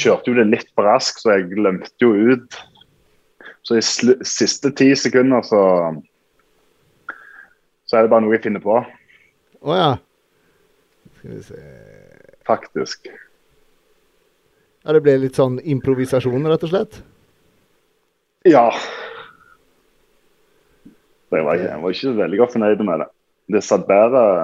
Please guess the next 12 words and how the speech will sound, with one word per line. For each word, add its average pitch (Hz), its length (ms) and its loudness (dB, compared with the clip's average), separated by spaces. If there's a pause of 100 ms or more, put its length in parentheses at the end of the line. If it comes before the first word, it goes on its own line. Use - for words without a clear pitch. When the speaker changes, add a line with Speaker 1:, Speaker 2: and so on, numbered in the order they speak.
(300)
Speaker 1:
dagene 98 380 0
før 101 300 2
enn 90 100 -4
den, 85 160 -6 (480)
men - 140 -10 (1300)
jeg 90 100 -12
var 92 140 2
litt 107 160 -2
nervøs 92 340 0
på 92 140 -2
det, 82 160 -2
sånn. 101 240 -2